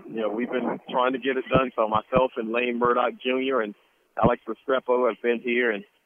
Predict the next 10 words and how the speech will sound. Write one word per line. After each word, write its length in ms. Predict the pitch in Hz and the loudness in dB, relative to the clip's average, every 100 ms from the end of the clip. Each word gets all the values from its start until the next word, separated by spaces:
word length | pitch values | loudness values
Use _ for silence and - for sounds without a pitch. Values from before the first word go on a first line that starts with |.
| _ _ _ | _ _ _
and 120 | 104 | -6
trying 280 | 127 123 123 | 0 2 2
to 140 | 117 - _ - | -2 -4 _ -2
turn 200 | 139 127 | 2 4
out 160 | 127 | 2
as 60 | 117 | 0
much, 200 | 127 131 - | 0 -2 -2
uh, 180 | 117 117 - | -4 -4 -4
Saints 200 | 135 127 - | -6 -6 -6
content 500 | 139 127 113 131 | -4 -4 -4 -6